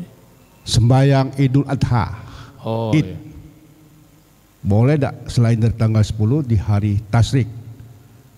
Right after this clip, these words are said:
Speaker 2: Karena ada yang istihoro, walaupun pemerintah tentukan tanggal dua puluh sembilan, ada juga yang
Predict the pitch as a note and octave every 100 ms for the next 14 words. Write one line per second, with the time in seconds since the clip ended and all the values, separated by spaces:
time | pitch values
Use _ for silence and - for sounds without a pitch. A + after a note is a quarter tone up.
0 | _ _ _ _ _ - G2+ A#2 C3+ B2
1 | B2 B2 B2 - A#2 C3 C3+ B2+ F#2 E2+
2 | D2+ - - - - - - _ _ -
3 | A2 A2+ A2+ A2 A2+ G#2+ A2+ G#2+ A#2 A2
4 | A2+ A2+ G#2+ A2+ A2 A2 G#2+ A2 A2+ A2
5 | G#2+ G#2 - - - - - - G#2+ A#2+
6 | A2+ B2+ A#2 G2 - A#2 A2 F#2+ G2 F#3
7 | F#3 - - - - - - _ _ _
8 | _ _ _ - G#2 A#2 A2 A2+ E3 C#3+